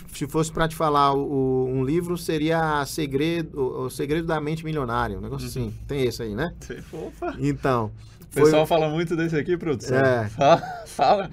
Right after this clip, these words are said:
Speaker 1: Mas
Speaker 2: Já leu quantas vezes, produção?
Speaker 1: <laughs> Algumas.
Speaker 2: Tem que ler, né?
Speaker 1: Algumas, algumas.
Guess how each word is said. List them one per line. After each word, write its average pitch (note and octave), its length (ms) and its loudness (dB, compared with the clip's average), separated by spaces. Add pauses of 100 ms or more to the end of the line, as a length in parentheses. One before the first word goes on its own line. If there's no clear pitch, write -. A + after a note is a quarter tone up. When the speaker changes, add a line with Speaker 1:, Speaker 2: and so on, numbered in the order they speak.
Speaker 1:
Mas C#3+ 360 2
Speaker 2:
Já D#3 100 8
leu D#3+ 180 4
quantas F3 320 0
vezes, E3+ 180 2
produção? A#2 440 -4
Speaker 1:
<laughs> - 1000 -10
Algumas. C3+ 560 -2 (180)
Speaker 2:
Tem A#2 160 -2
que C3 140 0
ler, C#3 140 4
né? - 80 4
Speaker 1:
Algumas, B2+ 260 2
algumas. C3 460 0